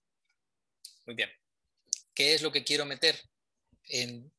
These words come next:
para capturar todo de una vez? ¿Ok? Que me metan la información en un solo formulario, aunque yo lo puedo hacer más bonito, de todo lo, de todos los componentes de mi programa.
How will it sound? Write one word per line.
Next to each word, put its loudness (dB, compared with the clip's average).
para 2
capturar 0
todo -6
de -4
una -4
vez? -4
¿Ok? -6
Que -2
me -10
metan -2
la 0
información -2
en -16
un -8
solo -4
formulario, 0
aunque -4
yo -2
lo -6
puedo 0
hacer -2
más -6
bonito, -6
de 0
todo -4
lo, -4
de -10
todos -4
los 0
componentes -2
de -2
mi -8
programa. -6